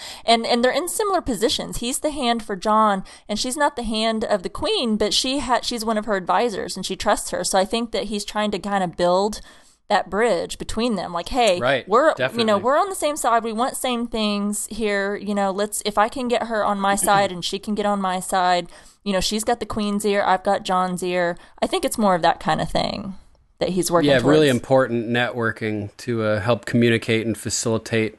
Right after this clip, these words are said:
Speaker 2: uh, negotiation and diplomacy. Absolutely.
Speaker 1: Yeah, but
Speaker 2: Um, oh, cool. So go ahead,
Speaker 1: No,
Speaker 2: go
Speaker 1: I was
Speaker 2: ahead.
Speaker 1: just talking, since we're talking about that moment, um, which I thought was really great and extremely important, I just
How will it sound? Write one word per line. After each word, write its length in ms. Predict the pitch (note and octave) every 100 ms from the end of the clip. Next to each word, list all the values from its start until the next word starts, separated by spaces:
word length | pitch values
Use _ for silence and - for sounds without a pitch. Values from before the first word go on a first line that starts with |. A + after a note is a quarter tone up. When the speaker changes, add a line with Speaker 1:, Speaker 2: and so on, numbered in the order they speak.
| -
Speaker 2:
uh, 80 | B2 -
negotiation 1120 | A#2+ A2+ A#2 A2 - A2+ A2+ - A2+ G#2+ G#2+
and 360 | G#2 G2+ G2+ G2
diplomacy. 640 | G#2 - A2 A2 - G#2+
Absolutely. 520 | B2 B2+ A#2 A2+ G#2 F#2+
Speaker 1:
Yeah, 240 | F3 E3+ G3
but 260 | G#3+ - A#3
Speaker 2:
Um, 180 | A2 A2+
oh, 280 | G#3 F#3+ D3 - -
cool. 360 | - A3+ F#3 - _ _ -
So 140 | C3
go 160 | A2 A2+
ahead, 120 | G#2+
Speaker 1:
No, 100 | C4
Speaker 2:
go 40 |
Speaker 1:
I 60 | B3+
was 60 |
Speaker 2:
ahead. 0 | B3+
Speaker 1:
just 120 | B3+
talking, 240 | C4 B3+
since 180 | G#3+ A3
we're 160 | A#3+ A3+
talking 360 | - A#3+ C4+
about 160 | A#3+ G#3+
that 140 | G3+ F#3+
moment, 540 | G3 A#3 G#3 F#3 F#3 -
um, 200 | F#3+ F3+
which 120 | F#3
I 60 | G3+
thought 180 | G3 -
was 160 | F3
really 200 | F#3 F3+
great 260 | F3 F3 F3
and 160 | F#3 F3+
extremely 420 | - - F#3+ F#3
important, 440 | E3+ - G#3+ G3
I 60 | G3+
just 240 | G#3+ -